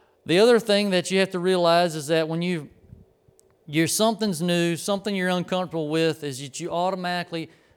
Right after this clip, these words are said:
we give the devil way too much credit. And that's it, that you're always worried that, what if it's not of God?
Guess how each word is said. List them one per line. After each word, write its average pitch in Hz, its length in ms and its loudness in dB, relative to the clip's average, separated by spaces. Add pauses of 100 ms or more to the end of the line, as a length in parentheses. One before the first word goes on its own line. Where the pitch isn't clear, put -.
we 226 160 -4
give 202 260 -2
the 165 60 -6
devil 156 440 0
way 165 160 0
too 165 200 -10
much 143 280 -10
credit. 117 340 -8 (1000)
And 147 220 -2
that's 185 360 -2
it, 170 280 -2
that 151 220 -2
you're 156 140 -8
always 190 560 0
worried 156 600 -4
that, 123 380 -2 (960)
what 147 180 2
if 143 100 -6
it's 143 180 -10
not 147 180 -2
of 117 120 -8
God? 110 360 -4